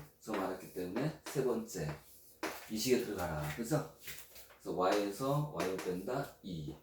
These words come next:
또 X에서 X를 뺀다, 일. 그죠?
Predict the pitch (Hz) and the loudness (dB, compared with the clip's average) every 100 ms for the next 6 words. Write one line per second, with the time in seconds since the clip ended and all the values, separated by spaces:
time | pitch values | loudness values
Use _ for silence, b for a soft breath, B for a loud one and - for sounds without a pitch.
0 | b b _ - - - - - - - | b b _ 0 0 -2 -8 -4 -4 0
1 | 98 98 117 87 - 92 87 87 85 107 | 2 2 2 2 0 0 0 -2 -2 0
2 | 151 - - _ _ - 90 82 85 104 | -2 -2 -10 _ _ -8 -6 -4 -6 4
3 | 90 - | 4 4